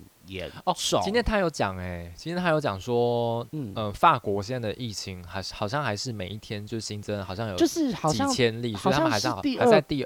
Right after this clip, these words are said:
Speaker 2: 二波高峰。
Speaker 1: 对，就是又在第二波嘛，对不对？那你看像现在日本、韩国也是在第二波的感觉嘛，又是有点在起伏不定的状况下这样子，所以你就觉得说还是台湾比较安全。但是呢，就是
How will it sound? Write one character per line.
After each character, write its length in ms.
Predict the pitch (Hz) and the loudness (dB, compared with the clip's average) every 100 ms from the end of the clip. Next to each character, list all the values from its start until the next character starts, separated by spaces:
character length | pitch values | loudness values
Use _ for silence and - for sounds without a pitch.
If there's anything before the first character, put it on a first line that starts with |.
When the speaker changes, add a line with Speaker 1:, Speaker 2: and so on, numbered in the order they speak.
| - | 0
Speaker 2:
二 160 | 123 | -2
波 180 | - 101 | 0 0
高 100 | 156 | 6
峰。 80 | 196 | 6
Speaker 1:
对， 20 | |
就 100 | - | 6
是 160 | 240 254 | 2 2
又 120 | 226 | 4
在 160 | 214 170 | 4 2
第 180 | 151 139 | 2 2
二 120 | 120 | 2
波 180 | 117 110 | 0 -2
嘛， 160 | 107 | -2
对 60 | 104 | -2
不 60 | 110 | 0
对？ 140 | 117 | 0
那 140 | 175 175 | 0 -2
你 80 | |
看 160 | 101 165 | -2 -4
像 160 | 175 156 | -2 0
现 140 | 175 | 0
在 60 | 156 | 0
日 180 | 175 | 0
本、 140 | 156 101 | -2 -4
韩 200 | 107 113 | -4 -4
国 300 | 117 98 104 | -2 -2 -2
也 160 | 120 | -2
是 160 | 107 180 | -2 -2
在 160 | 175 151 | 0 0
第 180 | 160 151 | 4 6
二 60 | |
波 200 | 127 120 | 6 2
的 80 | 117 | 0
感 200 | 101 92 | -2 -10
觉 160 | - 104 | -10 -12
嘛， 160 | 110 95 | -10 0
又 140 | 185 | 2
是 200 | 165 185 - - - | 2 0 -2 -10 -6
有 160 | 156 170 | 2 2
点 140 | 127 | 2
在 100 | 143 | -2
起 260 | - - 95 | -2 -6 -10
伏 180 | - 98 | -14 -16
不 180 | 107 | -14
定 200 | 104 131 | -8 -6
的 80 | 98 | -6
状 220 | 98 101 98 | -6 -6 -6
况 240 | - 117 | -8 -8
下 300 | 127 - - | -8 -10 -10
这 80 | - | -10
样 80 | - 113 | -10 -14
子， 180 | - - - - | -18 -18 -18 -20
所 180 | - 220 | 2 2
以 40 | |
你 60 | 156 | 4
就 120 | 175 | 0
觉 120 | 143 | 2
得 120 | 123 | 2
说 280 | 120 135 131 127 | 4 4 4 2
还 180 | 127 | -4
是 80 | 123 | -4
台 180 | 120 113 | -6 -4
湾 140 | 117 | -4
比 60 | 110 | -4
较 100 | 113 | -8
安 220 | - 160 | -8 -10
全。 400 | - 131 120 123 - | -6 -4 -4 -4 2
但 160 | 247 | 2
是 180 | - 247 | 2 2
呢， 140 | 202 | 2
就 140 | 185 208 | 4 2
是 240 | 220 202 | 2 0